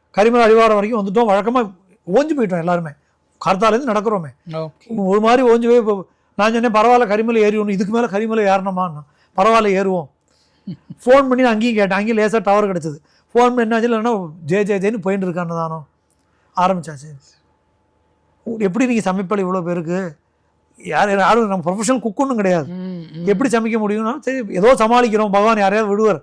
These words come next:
Speaker 2: ம்.
Speaker 1: பண்ணி போடலாம், சரி ஆரம்பிங்கோ" அப்படின்னு. எனக்கு இன்னும்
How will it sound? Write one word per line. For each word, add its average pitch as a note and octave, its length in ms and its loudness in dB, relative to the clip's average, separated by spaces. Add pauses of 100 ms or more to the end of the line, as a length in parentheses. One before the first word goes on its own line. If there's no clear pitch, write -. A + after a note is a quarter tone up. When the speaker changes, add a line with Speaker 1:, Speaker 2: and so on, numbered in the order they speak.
Speaker 2:
ம். E3+ 300 -12
Speaker 1:
பண்ணி G3+ 200 0
போடலாம், F#3 440 0 (200)
சரி G#3 200 -2
ஆரம்பிங்கோ" F#3+ 540 2
அப்படின்னு. C#3+ 200 -14 (600)
எனக்கு G3 240 -2
இன்னும் A3+ 340 2